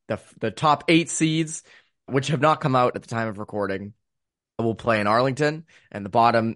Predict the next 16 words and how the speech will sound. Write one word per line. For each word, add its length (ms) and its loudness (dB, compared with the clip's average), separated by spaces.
eight 220 -2
will 100 -6
play 600 -2
at 180 -8
Canton 320 -2
Ice 240 0
House, 360 -8
which 180 -6
is 40 -2
actually 280 4
a 20 2
good 180 0
place 280 0
to 60 -6
have 180 0
that. 260 0